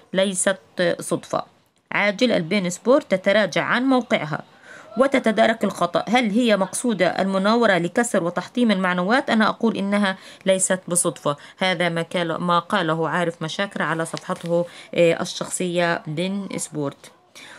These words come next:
وإن شاء الله يقال إنه القرار سوف يكون الأسبوع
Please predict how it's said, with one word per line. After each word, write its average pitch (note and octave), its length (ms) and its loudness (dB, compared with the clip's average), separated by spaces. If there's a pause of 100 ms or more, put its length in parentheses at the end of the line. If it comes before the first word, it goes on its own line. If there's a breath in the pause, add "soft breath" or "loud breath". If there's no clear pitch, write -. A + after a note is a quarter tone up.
وإن F3 160 0
شاء F3+ 300 -2
الله E3+ 260 0
يقال F3 480 0
إنه E3+ 300 -2
القرار F3 360 0
سوف E3 260 -4
يكون E3 280 -2
الأسبوع E3 600 -2